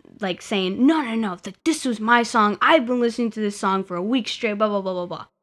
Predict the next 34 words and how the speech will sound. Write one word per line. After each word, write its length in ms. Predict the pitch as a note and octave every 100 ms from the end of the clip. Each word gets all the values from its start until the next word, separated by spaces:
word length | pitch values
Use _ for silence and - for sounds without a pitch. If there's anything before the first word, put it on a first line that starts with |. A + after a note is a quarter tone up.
| _ - - _
And 380 | A#3+ A3 G#3 G3
Ed 180 | A3+ A3
says, 240 | A3+ G#3 -
"Oh, 200 | A#3 G#3+
let 160 | G3 G#3+
me 80 | G3+
go 140 | G3+
text 260 | G3 G3+ G#3
Ale 180 | G3+ G3
right 120 | F3+
now 140 | F3
and 100 | F#3
let 140 | F#3+ F#3+
him 140 | F#3+
know 360 | G#3 G3 F3+ F3+ _ _ -
you're 560 | G3+ G3 F#3+ F3+ E3+ - _ _
an, 320 | G#3+ G3+ G3 -
a 100 | G#3
month 380 | G#3 G#3+ A3 G#3+
and 140 | G3+
s-, 180 | - -
you're 240 | - G#3 A3
an, 120 | G#3+ -
a 60 |
year 240 | A3+ G#3+ A#3
and 140 | A3
six 260 | - A3 -
months 260 | G#3 G3+ G3
away 420 | F#3+ F3+ E3+ -
from 500 | - F3+ E3+ E3+ -
starting 440 | - G#3+ F#3+ F3+
to 120 | -
smoke 300 | F#3+ F3+ E3
weed," 320 | C4 A#3+ F#3